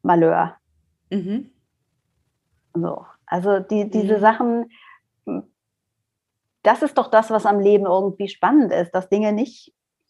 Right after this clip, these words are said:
Speaker 1: gerade laufen. Keiner, das habe ich auch in meinem Alkoholbuch geschrieben, keiner will irgendwie lesen über eine Frau, die Wasser trinkt und Sport macht.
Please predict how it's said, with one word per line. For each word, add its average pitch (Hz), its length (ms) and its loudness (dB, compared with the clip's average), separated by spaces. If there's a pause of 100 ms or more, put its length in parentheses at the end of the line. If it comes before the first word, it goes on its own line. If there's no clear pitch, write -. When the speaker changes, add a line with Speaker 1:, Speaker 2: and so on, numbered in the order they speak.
(120)
Speaker 1:
gerade 180 340 2
laufen. 175 280 0
Keiner, 240 540 2
das - 200 -18
habe 226 140 -2
ich 214 100 -2
auch 196 100 -4
in 196 60 -4
meinem 190 160 -2
Alkoholbuch 196 540 -2
geschrieben, 175 360 -6 (280)
keiner 262 440 6
will 214 340 6
irgendwie 208 720 -4 (360)
lesen 214 480 2
über 196 140 2
eine 202 140 0
Frau, 202 360 4
die 208 180 -4
Wasser 220 280 -2
trinkt 226 220 -6
und 240 120 -6
Sport 220 300 0
macht. - 340 -6